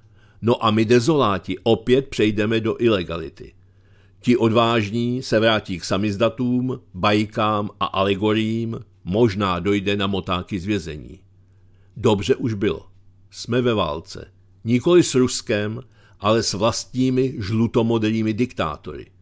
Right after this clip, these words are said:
V té skutečné díky nim možná už brzy také.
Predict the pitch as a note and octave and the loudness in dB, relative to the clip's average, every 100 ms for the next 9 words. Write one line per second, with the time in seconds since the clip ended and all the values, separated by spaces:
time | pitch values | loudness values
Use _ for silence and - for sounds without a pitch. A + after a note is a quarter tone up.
0 | _ _ _ _ _ _ - - G2+ F#2+ | _ _ _ _ _ _ -12 -2 -2 -2
1 | - D#3+ F#3 - - F#2+ E2+ F2+ A2+ - | -4 0 2 0 -4 -6 -4 -2 -2 0
2 | G2+ C3 G2 E2 - _ E2+ G2+ F#2+ F#2 | 0 0 0 -4 -12 _ -4 -2 -2 -4
3 | - F2 E2 F#2 G2+ G2 F2 - C2 | -6 -8 -6 -4 -6 -6 -8 -8 -12